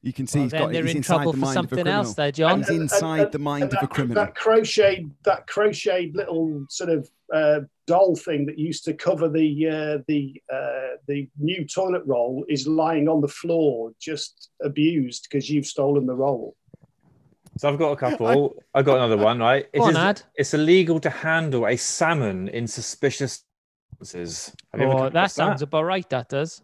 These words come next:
Speaker 3: That is
Speaker 1: These are, these are, these are American laws, 'cause I looked at some in America. That's,
Speaker 4: This
Speaker 1: that's
Speaker 4: is, this is, um, o-, on the independent dot co dot U K.
Speaker 3: Yeah.
Speaker 2: In Switzerland, it's illegal to flush your toilet after ten P M.
Speaker 1: I've got one.
Speaker 4: It's
Speaker 1: It's
Speaker 4: illegal to jump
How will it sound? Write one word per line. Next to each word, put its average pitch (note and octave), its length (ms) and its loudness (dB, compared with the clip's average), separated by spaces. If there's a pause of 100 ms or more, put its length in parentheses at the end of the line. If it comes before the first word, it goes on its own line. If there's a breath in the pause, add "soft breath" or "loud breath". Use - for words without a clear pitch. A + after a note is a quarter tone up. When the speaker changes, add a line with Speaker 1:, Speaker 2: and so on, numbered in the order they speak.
(200)
Speaker 3:
That - 180 0
is F#3 160 6
Speaker 1:
These G#3 140 -2
are, F3+ 140 0
these F#3 300 -4
are, D#3 180 0
these D#3+ 200 -6
are D#3+ 80 -4
American D3+ 560 -4
laws, G#2 220 -4
'cause A#2+ 160 -8
I C#3+ 140 -2
looked C3 240 -4
at A2 80 -10
some A#2+ 160 -6
in A2+ 80 -4
America. G#2 320 -6
That's, B2+ 240 -6
Speaker 4:
This F#3+ 140 4
Speaker 1:
that's F#3+ 100 4
Speaker 4:
is, D#3 160 4
this F3+ 240 2
is, E3 260 4
um, D#3 560 2 (340)
o-, C#3+ 180 -2
on D3+ 100 -2
the D#3 80 -6
independent C#3 640 -2
dot G2+ 140 -8
co A#2 140 -6
dot G#2+ 80 -6
U G#2+ 100 -4
K. G2+ 320 0 (1080)
Speaker 3:
Yeah. - 180 6
Speaker 2:
In A#3+ 60 8
Switzerland, G3+ 880 2
it's G3 160 0
illegal G#3 440 0
to G3+ 80 -2
flush - 400 -4
your G#3+ 60 -4
toilet A3+ 460 -4
after E3+ 280 -6
ten G3 280 -10
P G3+ 140 -12
M. D#3 280 -12 (1120)
Speaker 1:
I've D3 180 0
got - 160 -4
one. C3 260 -4 (220)
Speaker 4:
It's - 160 -10
Speaker 1:
It's C#3+ 60 2
Speaker 4:
illegal D#3 240 2
to E3+ 60 -4
jump E3+ 60 0